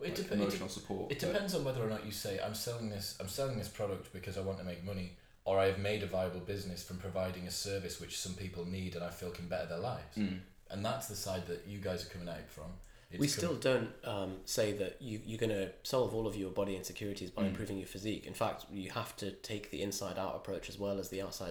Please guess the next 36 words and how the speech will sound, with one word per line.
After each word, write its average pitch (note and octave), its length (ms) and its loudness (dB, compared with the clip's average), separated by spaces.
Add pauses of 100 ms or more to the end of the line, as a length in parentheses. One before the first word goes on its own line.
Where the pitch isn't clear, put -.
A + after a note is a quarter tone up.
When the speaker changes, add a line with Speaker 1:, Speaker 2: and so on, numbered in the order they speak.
Speaker 2:
I - 20 4
think G#2 60 4
Speaker 3:
in. C3 80 2
Speaker 2:
we're G#2 120 4
actually G2 220 -2
quite - 260 -2
anti G2 240 -4
that, E2+ 220 -6 (140)
probably F#2+ 160 -2
the F#2 80 -2
most F#2 260 -2
anti F#2 200 -2
that F2+ 140 -2
Speaker 3:
Yeah. B2 100 2 (200)
Speaker 2:
we've, G2 120 -4
we've F#2+ 40 0
ever F#2 180 6
been. F2+ 400 0
But F2+ 320 -2 (300)
Speaker 1:
Mm. F2+ 40 0 (220)
Speaker 2:
I G#2 120 10
would G2+ 160 6
far F#2+ 300 8
rather F#2 440 6 (1040)
coach G#2 340 2
somebody F2 500 -2 (460)
through G2 220 2
that E2+ 180 4
process F#2+ 480 0
than F#2 140 -4
that F2 180 0
person F2+ 300 -2
gets - 200 -4
sucked - 300 -4
into F2 200 -2
the E2 280 -2